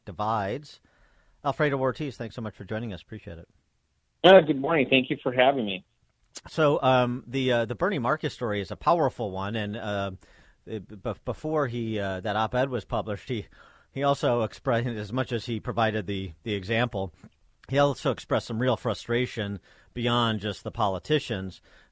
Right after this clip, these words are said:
Speaker 1: uh, sort of the poli-, the, the culture in part aided and abetted by the politicians, where people don't wanna work, and, um, he's, uh,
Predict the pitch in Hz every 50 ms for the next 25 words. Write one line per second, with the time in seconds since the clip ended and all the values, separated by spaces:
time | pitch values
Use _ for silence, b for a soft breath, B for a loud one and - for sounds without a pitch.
0 | b 107 104 98 95 - - 117 101 101 90 80 82 104 98 95 95 92 - 123
1 | 123 113 107 104 98 90 101 92 80 98 - - - 139 143 135 - - 110 95
2 | 98 110 - 98 98 95 92 - - 107 98 98 - - _ _ _ - 117 113
3 | 101 101 95 95 95 92 92 87 117 123 127 107 104 98 95 92 82 - 110 101
4 | 98 98 - - 101 90 - 110 98 98 - - 104 101 104 101 98 - - _
5 | _ - _ _ _ _ - 151 127 127 120 127 135 113 107 104 95 87 95 127
6 | 143 123 110 95 - - - - - _ - 107 104 101 101 98 101 101 82 101
7 | 98 98 98 95 92 90 90 - b b b b b b b b b b _ -
8 | - 117 110 107 92 - - 110 101 98 95 95 92